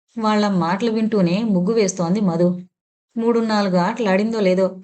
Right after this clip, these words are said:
లక్ష్మి మొహం బోరుగా పెట్టేసింది. "ఇంక నా వల్ల కాదండి, నేను ఆడలేను, వెళ్ళి పడుకుంటాను." "నీ ఇష్టం." ఆదిత్య ఆమెను అభ్యంతరం పెట్టలేదు. లక్ష్మి లేచి లోపలికెళ్ళబోతూ అంది, పోనీ మీకు ఓపిక లేకపోతే మీరు పడుకోండి, పిల్లలున్నారుగా.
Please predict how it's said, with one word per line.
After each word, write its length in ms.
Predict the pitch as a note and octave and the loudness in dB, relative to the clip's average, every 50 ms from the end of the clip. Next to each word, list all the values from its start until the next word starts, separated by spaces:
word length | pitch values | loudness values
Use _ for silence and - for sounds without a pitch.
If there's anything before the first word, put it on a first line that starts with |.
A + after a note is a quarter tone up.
| - G#3+ | -2 0
లక్ష్మి 360 | F#3+ F3+ F3+ F3+ - A#3 A#3 | 2 2 2 0 -2 -2 0
మొహం 360 | A3 G3 F#3 F#3 G3+ G#3 G3 | 2 2 2 2 0 0 0
బోరుగా 340 | D#3 D#3+ E3+ F3+ G3 A#3 A#3+ | 0 0 0 2 2 0 0
పెట్టేసింది. 640 | A#3 F3+ - - F3 F3 F#3 F3+ E3+ F3 F3 - - - | 0 -2 0 0 -2 0 0 -2 -2 -2 -4 -8 -4 -2
"ఇంక 160 | G#3+ G#3 - | 0 2 2
నా 180 | G#3 F#3+ F#3 F3 | 2 2 2 2
వల్ల 180 | E3 E3+ F#3 | 2 0 0
కాదండి, 540 | F3+ F#3 F3+ E3+ E3 F3+ F3+ E3+ E3+ F3 F3 | 0 0 -2 0 2 2 2 2 2 0 -2
నేను 220 | G3+ G3+ G3 F3+ E3 | -2 0 0 0 2
ఆడలేను, 380 | E3 F3+ F#3 F#3+ F3 F3 F3+ - | 2 0 0 0 0 -2 -2 -2
వెళ్ళి 200 | F#3+ F#3 F#3 G3 | 0 0 0 2
పడుకుంటాను." 680 | F#3 F#3+ E3 - G3 G3+ F3+ F3+ F3 F3 F3+ F3+ - - - _ _ _ _ _ _ _ _ _ _ - - | 0 -2 -2 0 -2 -2 0 0 2 2 0 0 -4 -8 -14 _ _ _ _ _ _ _ _ _ _ -2 2
"నీ 140 | F#3 F3+ | 2 4
ఇష్టం." 340 | F3+ F3+ F3+ F#3 F#3+ F#3+ F#3+ - _ _ _ _ _ _ _ - | 4 2 0 -2 -4 -4 -6 -8 _ _ _ _ _ _ _ -2
ఆదిత్య 580 | F#3 E3+ F3 F3 F#3+ F#3+ F#3+ F3+ F3 F3 G#3+ - - | 0 2 2 2 0 0 0 0 0 0 -2 -4 -4
ఆమెను 320 | - G3 F#3+ F#3+ F#3+ F#3+ | -2 2 2 2 2 2
అభ్యంతరం 460 | F3 D#3+ D#3 E3+ F#3 G#3 G3+ G#3+ G#3+ | 0 0 0 0 0 0 0 -2 0
పెట్టలేదు. 480 | G3+ A3+ G#3+ G#3+ F3 E3+ E3+ E3+ F3 - _ _ _ _ _ _ _ _ _ _ _ _ - | 0 0 0 0 2 2 2 0 -2 -6 _ _ _ _ _ _ _ _ _ _ _ _ -4
లక్ష్మి 460 | A3 F#3+ F#3 F3+ F3+ F3+ A#3 A#3 A#3+ | 0 0 0 0 0 0 2 2 2
లేచి 400 | A3+ G3+ F3+ F3+ G3 F#3+ - B3 | 2 2 2 0 -2 -2 -2 -2
లోపలికెళ్ళబోతూ 880 | G#3+ F#3 E3+ E3 F3+ F3+ G#3+ A3 A3 A3 A3 G3+ G3+ G3 G#3 A3 A3 B3 A#3 | 0 0 2 0 0 0 -2 -2 -2 -2 -2 0 0 0 0 0 0 0 0
అంది, 420 | G3 F3 E3+ F3 F3+ F3+ - - - _ _ _ _ _ _ _ - | 2 2 2 2 0 -2 -4 -10 -16 _ _ _ _ _ _ _ 0
పోనీ 260 | A3 F#3+ F3+ F3 F#3 G#3 | 2 2 4 4 2 0
మీకు 240 | A#3 A#3+ A#3 A#3 G3 | 0 -2 0 0 0
ఓపిక 220 | F#3 F3+ G#3+ G#3 G#3+ | 0 0 -2 -2 -2
లేకపోతే 400 | G3+ G3+ G3+ F#3+ F3 F3+ F3+ G3 A3 A#3 | -4 -2 0 -2 -2 0 0 0 0 0
మీరు 260 | G#3 F#3 F3+ G3 A3 | 0 0 0 0 0
పడుకోండి, 460 | G#3+ F#3+ E3+ E3+ - G#3 G#3 G3+ F#3+ F3+ G3 - | 0 0 0 0 0 0 0 0 -2 -4 -6 -4
పిల్లలున్నారుగా. 720 | - G3 F3+ E3+ F3 F#3+ G3 G3 G3+ G3 G3 G3+ G#3+ | 0 2 2 4 2 2 2 0 0 0 0 0 -2